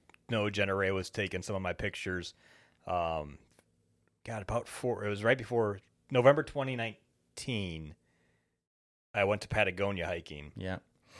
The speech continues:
Speaker 1: And we got to the top of a mountain, which was the hardest hike, the most physically demanding thing I've ever done in my
Speaker 2: <clears throat>
Speaker 1: life. We got to the top,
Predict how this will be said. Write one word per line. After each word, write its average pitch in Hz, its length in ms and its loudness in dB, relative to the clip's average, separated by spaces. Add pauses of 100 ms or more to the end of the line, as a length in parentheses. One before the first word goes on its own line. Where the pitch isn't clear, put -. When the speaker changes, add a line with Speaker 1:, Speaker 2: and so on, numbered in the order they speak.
(400)
Speaker 1:
And 101 200 2
we 98 60 0
got 101 180 4
to - 80 -12
the 104 60 -10
top 110 240 -4
of 101 100 -8
a 95 60 -12
mountain, 92 380 -8
which 92 240 -12
was 95 420 -4 (1040)
the 123 160 6
hardest 120 340 2
hike, 113 300 -2
the 113 60 -10
most 104 260 -6
physically 113 300 -6
demanding 104 380 -4
thing 98 180 -6
I've 95 80 -8
ever 95 160 -6
done 92 240 -4
in 87 60 -8
my 85 100 -8
Speaker 2:
<clears throat> - 80 -4
Speaker 1:
life. 104 440 -2
We 104 80 -10
got 98 220 -4
to - 60 -20
the 82 100 -20
top, 135 460 -4